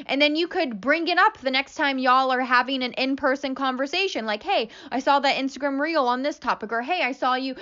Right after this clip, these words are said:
made this post, um, or you posted this picture of your family." So maybe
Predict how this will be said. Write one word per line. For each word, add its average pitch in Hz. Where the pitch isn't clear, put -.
made 269
this 277
post, 302
um, 233
or 240
you 254
posted 269
this 285
picture 294
of 247
your 269
family." 285
So 285
maybe 392